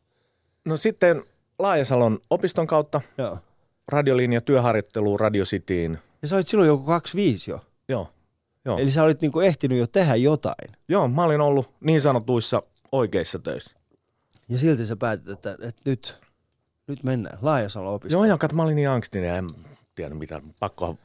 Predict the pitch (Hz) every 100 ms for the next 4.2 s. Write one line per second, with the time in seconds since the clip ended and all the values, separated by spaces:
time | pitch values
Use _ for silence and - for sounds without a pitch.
0 | _ _ - - - - 101 92 - 80
1 | 85 78 - 78 - - - - - -
2 | - - _ _ _ _ - 117 110 120
3 | 127 117 107 117 117 123 123 131 139 143
4 | 135